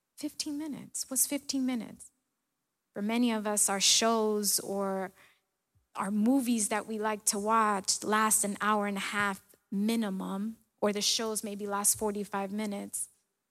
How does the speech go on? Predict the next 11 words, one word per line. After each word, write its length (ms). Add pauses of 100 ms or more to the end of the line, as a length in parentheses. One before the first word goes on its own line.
(580)
But 80
what 180
is 140
thirty 420
minutes, 320
fifteen, 460
thirty 280
minutes? 420
What 100
is 160
that? 260